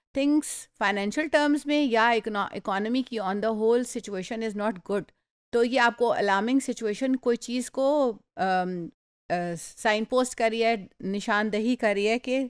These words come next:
कुछ अच्छे वाले हा-, बात या हालात फ्यूचर में नहीं होने जा रहे। अम,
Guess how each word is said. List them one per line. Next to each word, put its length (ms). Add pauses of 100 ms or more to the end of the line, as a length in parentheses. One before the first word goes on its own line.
कुछ 200
अच्छे 320
वाले 280
हा-, 280
बात 340 (100)
या 160
हालात 440 (120)
फ्यूचर 480
में 140
नहीं 280
होने 220
जा 180
रहे। 100 (720)
अम, 500